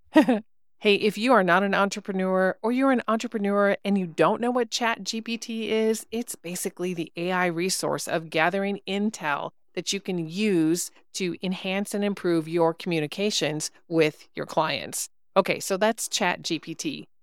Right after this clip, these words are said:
What does that have to do with today's episode? I'm gonna get to that one hot second. Today, after my accountability call with my sweet sisters, we get together every Monday. After the call today,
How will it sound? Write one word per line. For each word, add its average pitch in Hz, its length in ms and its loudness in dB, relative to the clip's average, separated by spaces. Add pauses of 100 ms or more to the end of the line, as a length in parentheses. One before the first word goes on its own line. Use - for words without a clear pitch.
What 262 300 -2
does - 180 -8
that 190 260 0
have 208 240 0
to - 80 -8
do 160 460 -2 (260)
with 185 300 0
today's 160 480 0
episode? 151 560 -2 (180)
I'm 170 380 0
gonna 170 200 0
get 147 240 -4
to 156 180 -2
that - 280 -4
one 185 300 2
hot 208 280 0
second. - 440 -4 (600)
Today, 185 560 4
after 214 460 0
my 180 300 2
accountability 170 800 0
call 151 500 -4
with 247 180 0
my 254 160 -2
sweet 254 300 -4
sisters, 185 480 -2
we 220 100 -2
get 202 140 -2
together 190 320 0
every 196 220 2
Monday. 156 400 2 (180)
After 196 260 2
the 233 120 -2
call 180 240 -2
today, 156 420 -2